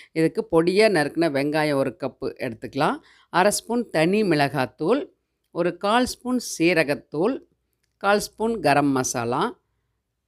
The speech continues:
இந்த ஸ்டஃபிங்க்கு தேவையான அளவுக்கு உப்பு, பொடியா நறுக்குன கருவேப்பிலை, மல்லி இலைகள், ஒரு மூணு ஸ்பூன் வந்து அவல், ட்ரை அவல் எடுத்துக்கிறேன். நல்லா சுத்தப்படுத்தின அவல், லேசான அவல், கெட்டி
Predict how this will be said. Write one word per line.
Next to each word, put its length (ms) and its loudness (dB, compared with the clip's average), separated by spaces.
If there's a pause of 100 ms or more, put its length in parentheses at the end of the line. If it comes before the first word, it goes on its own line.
(1080)
இந்த 340 4
ஸ்டஃபிங்க்கு 500 0
தேவையான 480 4
அளவுக்கு 320 0 (140)
உப்பு, 320 -4 (920)
பொடியா 340 4
நறுக்குன 420 2
கருவேப்பிலை, 580 2
மல்லி 300 2
இலைகள், 400 0
ஒரு 220 0
மூணு 360 2
ஸ்பூன் 360 -4
வந்து 280 2 (440)
அவல், 320 2 (120)
ட்ரை 240 4 (300)
அவல் 380 0
எடுத்துக்கிறேன். 560 -4 (380)
நல்லா 220 2
சுத்தப்படுத்தின 800 -2
அவல், 240 0 (100)
லேசான 540 2
அவல், 280 -2
கெட்டி 400 -4